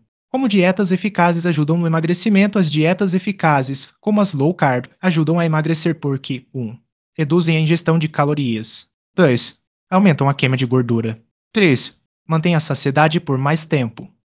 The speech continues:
Quando uma pessoa decide seguir essas dietas, ela pode notar uma mudança significativa no seu corpo em pouco tempo. Isso não só melhora a autoestima,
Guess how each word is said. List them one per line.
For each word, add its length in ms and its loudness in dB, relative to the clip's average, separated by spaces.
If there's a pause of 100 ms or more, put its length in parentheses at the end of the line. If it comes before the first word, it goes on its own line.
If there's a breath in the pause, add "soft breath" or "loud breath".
(200)
Quando 200 0
uma 100 2
pessoa 380 0
decide 400 2
seguir 320 2
essas 260 2
dietas, 640 0
ela 200 0
pode 240 2
notar 320 2
uma 120 4
mudança 460 2
significativa 920 0
no 100 -2
seu 160 -2
corpo 340 0
em 60 6
pouco 340 0
tempo. 480 -2 (320)
Isso 220 0
não 100 6
só 200 0
melhora 360 4
a 40 2
autoestima, 720 0